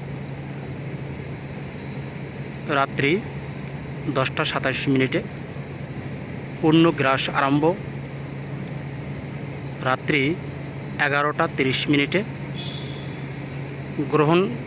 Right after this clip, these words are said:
মধ্য রাত্রি বারোটা একুশ মিনিটে, পূর্ণ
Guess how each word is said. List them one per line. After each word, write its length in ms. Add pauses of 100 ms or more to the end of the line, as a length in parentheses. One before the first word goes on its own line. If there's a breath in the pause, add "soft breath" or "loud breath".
(160)
মধ্য 260 (320)
রাত্রি 320 (1120)
বারোটা 300 (120)
একুশ 200 (100)
মিনিটে, 280 (3750)
পূর্ণ 240